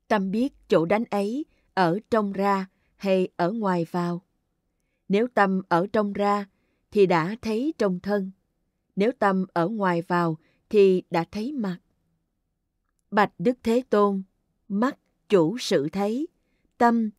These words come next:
chủ sự biết. Tâm không phải như mắt mà bảo rằng tâm thấy. Tôi sợ phi nghĩa. A Nan,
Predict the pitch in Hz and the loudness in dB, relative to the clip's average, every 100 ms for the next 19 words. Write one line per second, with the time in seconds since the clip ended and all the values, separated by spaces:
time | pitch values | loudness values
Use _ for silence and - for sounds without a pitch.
0 | - 185 165 240 190 117 156 220 302 - | 2 4 4 0 0 0 0 -2 -2 -6
1 | _ _ _ _ _ - 202 190 190 - | _ _ _ _ _ 0 2 2 -2 0
2 | 240 - 170 170 220 214 196 240 302 _ | 0 2 2 4 0 0 -2 -4 -8 _
3 | _ _ - 190 160 190 196 190 165 165 | _ _ 0 2 2 0 0 0 0 -2
4 | 202 190 190 208 202 269 - _ _ _ | -2 -2 -4 -6 -4 -6 -12 _ _ _
5 | _ _ 208 196 185 - 170 127 160 208 | _ _ 2 4 4 2 0 -2 -2 -2
6 | 185 175 139 160 277 - _ _ _ _ | -2 -2 -2 -2 -6 -14 _ _ _ _
7 | _ _ _ _ _ _ 196 196 185 196 | _ _ _ _ _ _ -2 -2 0 -2
8 | 196 190 | -2 -4